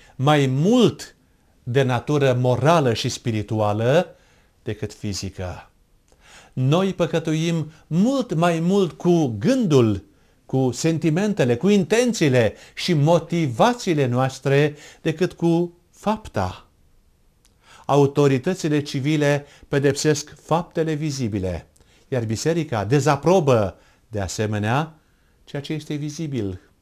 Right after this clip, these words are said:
Dar cum rămâne cu păcatele săvârșite cu gândul și cu sentimentele noastre? De aceea, dreptatea absolută cere ca să existe o judecată finală,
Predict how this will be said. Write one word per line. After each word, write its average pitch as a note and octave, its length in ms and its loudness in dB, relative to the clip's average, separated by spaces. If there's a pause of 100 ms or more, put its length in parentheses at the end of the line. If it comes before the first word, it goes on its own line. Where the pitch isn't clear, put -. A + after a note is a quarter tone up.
(680)
Dar D#3 260 0
cum G#3+ 200 0
rămâne E3+ 280 0
cu D#3 160 0
păcatele D#3+ 880 2
săvârșite D#3 680 0
cu C3+ 420 2 (420)
gândul B2+ 800 2 (280)
și - 200 -10
cu A2+ 400 -2
sentimentele A2+ 800 -6
noastre? G2+ 680 -6 (1600)
De A2 100 -10
aceea, G#2+ 600 -4 (320)
dreptatea C#3 920 -2
absolută C#3+ 920 0 (360)
cere F3 440 0
ca E3 160 0
să E3+ 120 -4
existe E3 500 -2
o D#3 80 2
judecată D3 500 0
finală, C3 720 4